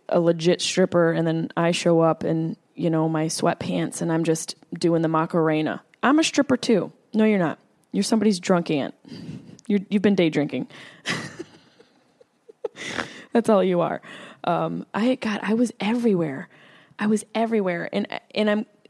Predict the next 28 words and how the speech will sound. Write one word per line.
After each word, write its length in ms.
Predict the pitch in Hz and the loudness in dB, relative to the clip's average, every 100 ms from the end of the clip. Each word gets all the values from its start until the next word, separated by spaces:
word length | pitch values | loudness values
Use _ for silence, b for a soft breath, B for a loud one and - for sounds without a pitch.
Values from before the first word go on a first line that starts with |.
| - | -4
contemplating, 880 | 285 320 370 302 247 220 202 202 - _ _ _ _ _ - _ _ | 0 2 0 -2 0 0 -2 -4 -8 _ _ _ _ _ -12 _ _
you 100 | 190 | 0
know, 320 | 196 180 175 165 | 2 4 4 2
um, 400 | - 165 160 170 - _ _ _ _ _ _ _ - - | 0 0 -2 -6 -10 _ _ _ _ _ _ _ -20 -4
a 60 | 202 | 2
lot 220 | 190 180 | 4 4
of 80 | 185 | 2
things 300 | - 139 160 | -2 -4 -4
in 100 | 85 | -4
life. 540 | 185 - - B B B B B B B B B B B B B - _ _ _ _ _ _ _ _ _ _ _ - - - - - | 0 2 2 B B B B B B B B B B B B B -20 _ _ _ _ _ _ _ _ _ _ _ -20 -20 -20 -20 -12
<laughs> 80 | B B B B B B B B | B B B B B B B B
I 160 | 240 220 | 2 4
was 200 | 226 214 | 4 4
in 100 | 202 | 2
the 80 | |
House 300 | 202 220 233 | 2 0 0
of 40 | 262 | -4
Comedy. 560 | 262 240 240 247 233 | 0 2 2 2 0
I 120 | - 202 | -2 -2
was 100 | 208 | -2
at 120 | - | 0
Arizona. 520 | 208 240 226 208 214 | 0 2 2 2 2
God, 180 | - 202 | -4 -10
it 80 | 233 | -10
was 80 | |
so 480 | - - 214 220 262 - B B B B B _ _ - | -12 -6 -2 -2 -2 -6 B B B B B _ _ -8
damn 460 | - 196 190 190 180 B B B | -2 0 0 -2 -4 B B B
hot. 340 | - 208 185 | -6 -2 -2